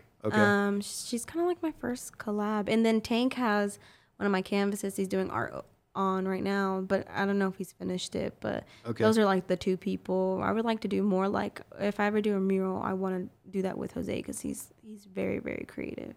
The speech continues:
Speaker 1: Yeah. So I always put guests on the spot. I always ask them to tell me something about themselves that most people don't know about them. So I'm gonna put you on the spot. It could be anything.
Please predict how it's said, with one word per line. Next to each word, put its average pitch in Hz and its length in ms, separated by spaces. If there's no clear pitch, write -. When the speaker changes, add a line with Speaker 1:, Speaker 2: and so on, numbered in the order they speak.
Speaker 1:
Yeah. 98 360
So - 160
I 117 40
always 131 220
put 135 280
guests 120 320
on 110 140
the 98 80
spot. 101 520
I 98 40
always 107 260
ask 113 260
them 110 120
to 107 60
tell 117 220
me 117 80
something 117 420
about 110 280
themselves 101 460
that 101 100
most 110 260
people 110 200
don't 107 180
know 107 200
about 101 360
them. 98 220
So - 140
I'm 113 80
gonna 120 120
put 131 160
you 120 80
on 107 80
the 104 60
spot. 104 440
It 104 120
could 113 100
be 127 160
anything. 110 480